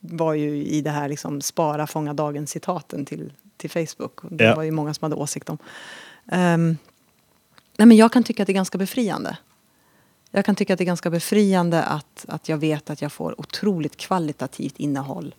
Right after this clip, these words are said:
Speaker 2: Mm.
Speaker 1: när jag går in på LinkedIn. Jag investerar min tid där, jag fördriver min tid på Facebook, på,
Speaker 2: Mm.
Speaker 1: på Instagram. Och jag skulle vilja att det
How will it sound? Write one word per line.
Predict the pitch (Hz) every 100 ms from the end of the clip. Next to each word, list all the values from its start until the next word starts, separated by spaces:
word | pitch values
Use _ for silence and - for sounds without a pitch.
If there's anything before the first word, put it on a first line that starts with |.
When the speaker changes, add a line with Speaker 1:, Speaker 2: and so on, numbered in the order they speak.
| _
Speaker 2:
Mm. | 117 110 120 - _ _
Speaker 1:
när | 170 151
jag | 143
går | 143
in | 139 127
på |
LinkedIn. | 143 139 - 147
Jag | 156
investerar | 196 185 - 226 196 170
min | 156 151
tid | - 147
där, | 143 143
jag | 147 151 135
fördriver | 165 156 190 160
min | 151 139
tid | - -
på | 156
Facebook, | 139 - - - -
på, |
Speaker 2:
Mm. | 110 107 131 -
Speaker 1:
på | 147
Instagram. | 143 123 123 - - - - - -
Och | 160
jag | 156
skulle | 151 156 147
vilja | 147 143 143
att | -
det | -